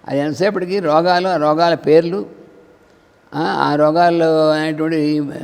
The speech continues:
శరీరంలో ఎక్కడున్నాయనేటువంటి చూసేటువంటి ప్రయత్నము, ఎంతసేపటికి రోగాన్ని గురించినటువంటి,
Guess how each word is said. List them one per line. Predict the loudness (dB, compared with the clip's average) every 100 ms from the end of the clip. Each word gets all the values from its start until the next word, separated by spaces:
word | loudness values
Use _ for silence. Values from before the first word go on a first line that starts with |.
| -14 -6
శరీరంలో | -2 0 0 -2
ఎక్కడున్నాయనేటువంటి | -2 -2 -2 -2 -2 -4 -4 -6 -8
చూసేటువంటి | -2 -2 -2 -6
ప్రయత్నము, | -4 -2 -2 -4 -10 -10 -14 -18 -20 _ _ _ _ _ -20 -16 -10
ఎంతసేపటికి | -4 2 2 2 0 -2
రోగాన్ని | 0 0 0 0 -2 -4
గురించినటువంటి, | -4 -4 -4 -8 -8 -8 -6 -2